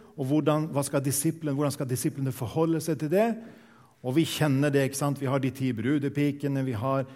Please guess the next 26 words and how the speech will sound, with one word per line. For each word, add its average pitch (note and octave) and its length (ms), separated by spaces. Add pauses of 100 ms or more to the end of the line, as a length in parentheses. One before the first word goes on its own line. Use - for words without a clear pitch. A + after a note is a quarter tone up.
(280)
denne C3+ 240
domscenen, C#3 1040 (480)
eh, B2+ 160 (160)
før D#3 480 (160)
teksten D3+ 320
er C#3 80
de A#2+ 120
ti C#3+ 140
brudepikene. C3+ 720
Etter D#3+ 400
denne C#3 280
s-, - 140 (320)
teksten D3+ 400
så C3+ 220
er C#3 80
det, C3+ 140 (420)
eh, A#2 320
om C3 240
sauen B2+ 560
og C3 40
geitene. A#2+ 520
Dere A2+ 320
husker A#2+ 280
kanskje A#2 280
de, A2+ 160
de, A2 200